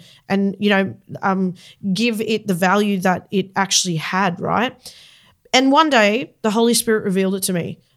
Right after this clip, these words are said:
This, the key central element of this strategy was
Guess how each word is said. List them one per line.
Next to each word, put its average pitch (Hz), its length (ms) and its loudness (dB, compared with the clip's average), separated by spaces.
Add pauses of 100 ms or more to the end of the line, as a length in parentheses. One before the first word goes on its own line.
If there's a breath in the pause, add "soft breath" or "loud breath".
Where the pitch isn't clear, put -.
(100)
This, 226 280 0 (120)
the 226 100 0
key 285 520 -2
central 240 640 0
element 196 560 -2 (360 soft breath)
of 165 160 -2
this 226 180 4
strategy 180 720 -2 (180 soft breath)
was 175 460 0